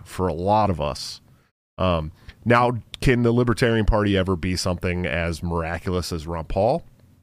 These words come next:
It's yet to be seen, but it's also been ran by absolute hacks and, and losers for, you know, uh, fucking a-, at least the last twenty years almost, you know.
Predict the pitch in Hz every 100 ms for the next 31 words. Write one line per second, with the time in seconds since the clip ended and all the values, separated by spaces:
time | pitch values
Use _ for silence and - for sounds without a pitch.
0 | _ _ _ _ _ - - - 107 139
1 | - 107 95 - 151 127 95 98 120 110
2 | 95 92 92 95 90 87 85 107 95 -
3 | 87 73 82 98 87 - 80 80 - 80
4 | 110 160 95 82 - - - - _ _
5 | - 85 78 64 - 87 95 82 80 78
6 | 82 80 80 78 - - - 90 87 78
7 | 73 - 65 - 92 87 107 170 - -
8 | 87 82 82 - - - - - - _
9 | _ _ - 107 82 104 104 78 85 78
10 | 78 90 - 87 85 78